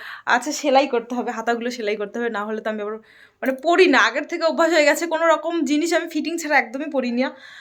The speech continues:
আর ওই বাড়িতে মেশিন নেই, এই বাড়িতে মেশিন আছে। তো এখানে এলে আমি সব কিছু জিনিস নিয়ে আসি, নিয়ে এসে সব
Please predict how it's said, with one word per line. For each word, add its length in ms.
আর 100
ওই 140
বাড়িতে 240
মেশিন 440
নেই, 180
এই 140
বাড়িতে 220
মেশিন 360
আছে। 320
তো 200
এখানে 300
এলে 200
আমি 120
সব 280
কিছু 160
জিনিস 300
নিয়ে 240
আসি, 280
নিয়ে 140
এসে 140
সব 180